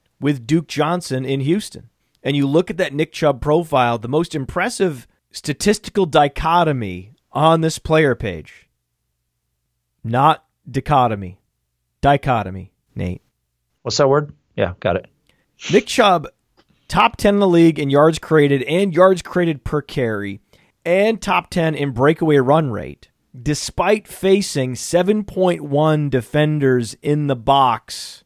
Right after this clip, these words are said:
Speaker 1: top ten in the N F L. So his average defenders in the box was almost as high as Derrick Henry, and yet all he did was evade tackles and create yards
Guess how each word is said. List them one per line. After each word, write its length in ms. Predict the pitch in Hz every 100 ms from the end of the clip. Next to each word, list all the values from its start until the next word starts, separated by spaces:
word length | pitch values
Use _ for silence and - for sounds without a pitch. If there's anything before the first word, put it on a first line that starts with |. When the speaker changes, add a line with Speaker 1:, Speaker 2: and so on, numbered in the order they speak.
| _ _
Speaker 1:
top 460 | - - 147 165 -
ten 360 | - 156 143 143
in 100 | 131
the 120 | 127
N 120 | 127
F 220 | 123 110
L. 280 | 117 101 87 _ _
So 180 | - 139
his 120 | 127
average 640 | 135 151 208 208 226 185 160
defenders 560 | 180 - 165 165 156
in 80 | 151
the 80 | 143
box 640 | 123 113 104 98 - - _ _ -
was 160 | 143 131 _
almost 540 | 151 190 202 196 202
as 140 | 160 143
high 400 | - 156 160 143
as 160 | 131
Derrick 380 | 107 131 127 120
Henry, 440 | 131 113 104 98 -
and 180 | 127 127
yet 520 | 120 151 156 - - _ _ -
all 300 | 143 156 160
he 180 | 156
did 500 | 135 110 139 131 127 123 _ - _
was 180 | - 107
evade 460 | 104 92 143 175 156
tackles 680 | 165 127 127 127 120 - _ _ _
and 220 | 127 117
create 400 | - 120 160 170
yards 640 | 143 135 127 120 120 -